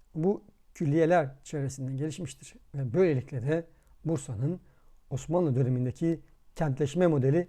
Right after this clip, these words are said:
ortaya çıkmıştır. Ancak başkentin İstanbul'a taşınmasıyla, e, Bursa'ya ve özellikle söz konusu merkezi bölgeye verilen önemin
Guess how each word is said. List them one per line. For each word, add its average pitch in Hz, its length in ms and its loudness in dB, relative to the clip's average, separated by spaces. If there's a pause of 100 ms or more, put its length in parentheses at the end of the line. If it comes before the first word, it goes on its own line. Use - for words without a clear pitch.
(120)
ortaya 160 320 0
çıkmıştır. - 500 -14 (400)
Ancak 214 360 0 (960)
başkentin 147 720 -2
İstanbul'a 170 460 -2
taşınmasıyla, 135 800 -2 (1900)
e, 147 40 -10 (540)
Bursa'ya 151 560 4
ve 151 160 6 (1120)
özellikle 156 640 2
söz - 240 -2
konusu 170 380 -4
merkezi 160 480 0
bölgeye 147 400 2
verilen 135 380 -2 (680)
önemin 160 460 0